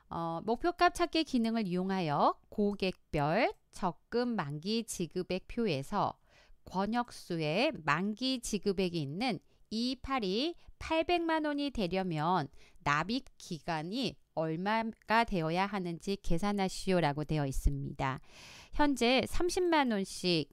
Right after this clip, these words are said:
이십사 개월을 납입했을 때 삼점오 퍼센트 금리로요. 납입했을 때 칠백사십사만 칠천 원인데 이 목표를 팔백만 원을 모으고 싶습니다. 만기 지급액에.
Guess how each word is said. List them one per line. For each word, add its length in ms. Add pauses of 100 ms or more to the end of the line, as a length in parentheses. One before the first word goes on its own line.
이십사 680
개월을 420
납입했을 680
때 360
삼점오 800
퍼센트 520
금리로요. 840 (360)
납입했을 580
때 460
칠백사십사만 1300
칠천 440
원인데 580 (400)
이 180
목표를 680 (100)
팔백만 640
원을 280
모으고 340
싶습니다. 720
만기 340
지급액에. 840